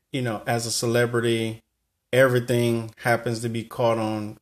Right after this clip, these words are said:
recordings and pictures and stuff these days, just with technology. But also, she said it around safe people,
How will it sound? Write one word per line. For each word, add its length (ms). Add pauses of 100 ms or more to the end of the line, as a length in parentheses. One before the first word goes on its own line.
recordings 800
and 200
pictures 360
and 100
stuff 320
these 200
days, 280
just 320
with 320
technology. 720 (600)
But 200
also, 480
she 200
said 380
it 220 (100)
around 840 (120)
safe 500 (120)
people, 640